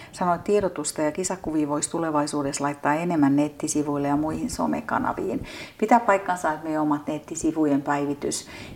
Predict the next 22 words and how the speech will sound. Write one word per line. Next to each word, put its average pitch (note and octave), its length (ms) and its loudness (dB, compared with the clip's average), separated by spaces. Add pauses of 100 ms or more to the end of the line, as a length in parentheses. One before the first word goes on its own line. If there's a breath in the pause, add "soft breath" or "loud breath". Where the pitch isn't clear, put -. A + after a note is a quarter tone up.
jäi G3 240 4
vähän D3+ 240 4
minimiin, E3+ 540 0
kun D#3 140 -6
me D#3 160 -2
kuitenkin D3+ 420 -4
kaksin D#3+ 400 -2
tätä C#3+ 240 -2
järkättiin, C#3 840 2
niin C3+ 160 6 (300)
aika - 340 4 (640)
oli E3 200 2
vaan C#3+ 160 8
rajallista. C#3+ 760 2 (600 loud breath)
Somekanavista D#3+ 1000 2 (100)
meillä C#3 280 2
ol-, D#3+ 180 2 (120)
olihan E3+ 300 2
meillä D3 220 2
Insta D#3 500 2 (240)
myös - 280 -2
käytössä, - 600 -4